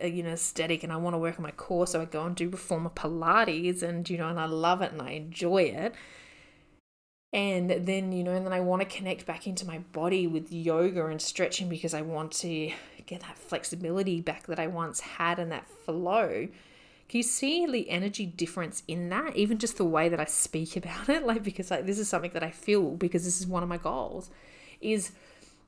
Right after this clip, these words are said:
it comes from this place, like, it comes from such a different place. And it comes from the place of then these actions that I'm doing, I do them because I love them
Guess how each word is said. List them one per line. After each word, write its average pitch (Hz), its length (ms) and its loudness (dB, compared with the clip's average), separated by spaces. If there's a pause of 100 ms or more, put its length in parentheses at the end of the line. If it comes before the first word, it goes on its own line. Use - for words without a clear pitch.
(500)
it 233 180 -4
comes 240 380 -2
from 226 140 0
this 214 140 2
place, 226 680 -4
like, - 120 0
it 214 120 -8
comes 233 320 -2
from 247 120 -2
such - 460 0
a 185 60 -2
different 180 320 -4
place. - 520 -4 (640)
And 196 240 4
it 208 160 -2
comes 214 380 -2
from 214 100 0
the 196 80 0
place 185 540 0
of 180 280 2 (280)
then 180 640 0 (220)
these 208 380 2
actions 220 600 -2
that 190 100 -4
I'm 170 200 -2
doing, 165 340 -2
I 165 100 -2
do 180 240 -2
them 190 160 -2
because 180 320 -4
I 180 200 -2
love 165 580 2
them 294 300 2